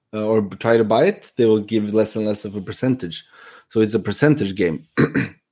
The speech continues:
But the main reason is to stay off the fraction of numbers of Bitcoin as long as we can.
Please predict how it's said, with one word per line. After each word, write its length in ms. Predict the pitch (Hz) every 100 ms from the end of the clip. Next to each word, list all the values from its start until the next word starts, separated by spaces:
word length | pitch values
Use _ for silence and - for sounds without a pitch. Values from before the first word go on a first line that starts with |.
| _ _ - -
But 220 | 120 101
the 80 | 117
main 320 | 117 170 151
reason 320 | 110 101 107
is 240 | 107 104 -
to 320 | 107 104 101 - - _
stay 320 | - - 123
off 460 | 101 113 107 - -
the 160 | 95
fraction 500 | 98 113 110 - 107
of 120 | 104 98 95
numbers 480 | 95 107 107 101 95
of 140 | 101 98
Bitcoin 440 | 123 - 101 101
as 120 | 98
long 160 | 101 104
as 100 | 95
we 80 | 95
can. 300 | 123 127